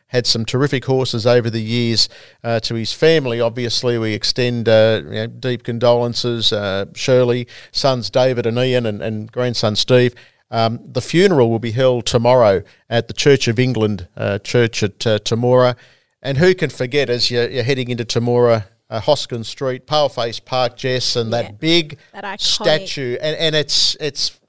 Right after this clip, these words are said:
Speaker 1: beautiful. It's a, an amazing statue as a tribute, not only to the great Paleface Adios, but obviously in the sulky, uh, Colin Pike. And, uh, uh, what a horseman, what a horse.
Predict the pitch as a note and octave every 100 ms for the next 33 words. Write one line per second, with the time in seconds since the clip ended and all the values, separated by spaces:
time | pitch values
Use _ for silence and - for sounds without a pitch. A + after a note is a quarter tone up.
0 | _ _ C#3+ D#3 F#3 E3 B2 A#2 - B2
1 | B2 C#3 C#3 C3+ E3 D#3+ C3 A#2+ - C3+
2 | B2+ - B2+ A#2 A2+ - C3+ B2+ B2 E3+
3 | F#3 D3+ B2 A#2 A#2+ B2+ A#2+ A2+ B2+ A#2
4 | A#2+ A2 - B2 A#2 A2 - B2 B2+ B2
5 | A#2 - A#2 B2 C3+ A2 - A2 A2 A#2
6 | - - - - A2+ A2 G2+ - A#2+ A2
7 | G2 - A#2 G#2 - G#2+ G#2 G#2 G#2+ G#2
8 | - - - - - A2 G#2+ A2 C3+ C3
9 | A2 B2 A#2+ - B2 B2+ C#3+ D3+ B2 B2
10 | B2 A#2 -